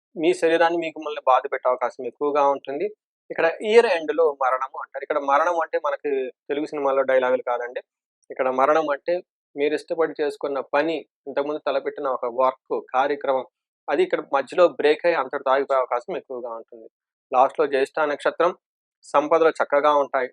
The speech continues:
సర్వజన పూజ్యము, హెల్తీగా ఉంటారు. అయితే దేహ పీడనము, మరణము చూపిస్తూ ఉంది జూపిటర్ వల్ల. ఇది కూడా గురువు, మీకు జూన్ వరకు, ఆ తర్వాత మీకు చక్కగా ఉండే అవకాశం ఎక్కువగా ఉంటుంది. So మీరు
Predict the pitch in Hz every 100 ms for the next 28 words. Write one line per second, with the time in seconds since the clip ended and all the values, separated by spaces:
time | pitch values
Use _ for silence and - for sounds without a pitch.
0 | _ - 135 147 156 151 139 139 139 131
1 | 131 - _ _ _ _ - 139 165 170
2 | 175 160 143 127 127 120 - _ _ _
3 | - 175 151 139 175 190 202 165 165 160
4 | 156 143 139 139 _ 139 - - 143 131
5 | 147 165 139 139 135 135 127 143 175 _
6 | - 131 - 139 151 131 135 143 147 139
7 | 135 131 131 131 - 127 127 120 _ _
8 | _ _ _ _ _ _ _ _ _ 359
9 | 135 147 160 139 131 160 170 _ 147 147
10 | 160 160 160 143 135 143 143 135 123 120
11 | 127 180 147 - 135 127 117 113 113 113
12 | _ _ _ _ 165 165 175 196